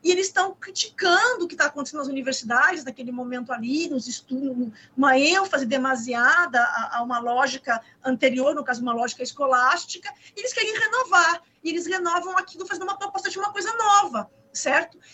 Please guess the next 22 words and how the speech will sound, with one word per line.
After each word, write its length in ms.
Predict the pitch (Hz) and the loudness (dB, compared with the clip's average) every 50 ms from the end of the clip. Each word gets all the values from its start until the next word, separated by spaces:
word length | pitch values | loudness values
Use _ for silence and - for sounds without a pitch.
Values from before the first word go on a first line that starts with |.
| - - | -10 -6
E 60 | 349 | -6
essa 180 | 370 - 381 | -4 -4 -4
coisa, 300 | 381 - - 349 339 - | -6 -4 -2 -2 -2 0
aí 80 | - 330 | -2 -2
tem 160 | 330 339 311 | -2 -4 -6
o, 60 | 339 | -6
o 220 | 311 302 302 247 - | -6 -6 -6 -8 -4
cara 260 | - 330 285 294 302 | 0 0 0 0 0
que 120 | 302 - | -2 -2
é 80 | 294 277 | -2 0
o, 320 | 285 269 262 240 349 349 - - - - - | 0 -2 -4 -8 -8 -12 -14 -16 -20 -16 -14
o 60 | 247 | -10
grande 480 | 226 254 285 294 311 359 403 403 320 262 | -4 -2 2 4 4 4 2 0 -4 -10
promotor 500 | - 269 269 269 262 - 277 269 247 220 | -10 -8 -6 -6 -8 -6 -6 -6 -6 -4
disso, 240 | 214 277 302 - | -6 -6 -6 -6
nesse 140 | - 269 - | -8 -12 -12
primeiro 240 | - 262 269 269 269 | -8 -6 -4 -2 -2
momento, 180 | 262 269 - - | -2 -4 -4 -4
que 80 | 277 | -6
é 20 | 254 | -6
o 60 | 254 | -4
Petrarca, 720 | - 311 311 330 302 285 269 277 277 311 - - 427 494 | -4 -6 -2 2 4 6 8 6 6 4 2 -4 -8 -8